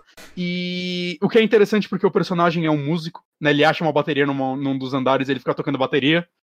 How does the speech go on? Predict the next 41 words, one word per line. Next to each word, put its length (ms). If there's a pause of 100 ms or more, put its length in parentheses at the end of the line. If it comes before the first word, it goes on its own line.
(320)
e 440
ele, 180 (480)
o 60
fato 340
dele 180
fazer 380
umas 240
músicas 540
de 60
acordo 300
com 80
uma 80
fita 220
cassete, 400
só 100
que 120
música, 240
tipo, 360 (800)
música 440
com 200
objetos 720
é 60
algo 300
muito 200
forte 380
na, 300
na 160
trama 340
e 20
no 120
desenvolvimento 600
do 80
personagem, 720 (140)
né, 280
eu 60
não 160
vou 120
entregar 320
muito 160
sobre 240
isso 420